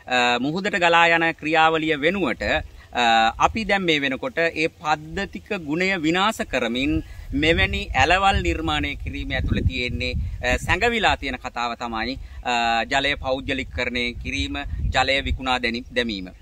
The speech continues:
ඒ නිසා මෙවැනි ඇලවල් නිර්මාණය කිරීම හරහා,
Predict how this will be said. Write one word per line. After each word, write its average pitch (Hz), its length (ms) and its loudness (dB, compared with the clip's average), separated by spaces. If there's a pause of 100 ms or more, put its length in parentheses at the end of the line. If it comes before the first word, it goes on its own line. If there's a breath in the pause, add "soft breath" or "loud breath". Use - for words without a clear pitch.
(240 soft breath)
ඒ 196 100 6
නිසා 226 360 -2
මෙවැනි 202 420 0
ඇලවල් 202 380 2
නිර්මාණය 190 520 -4
කිරීම 185 380 -8
හරහා, 170 640 0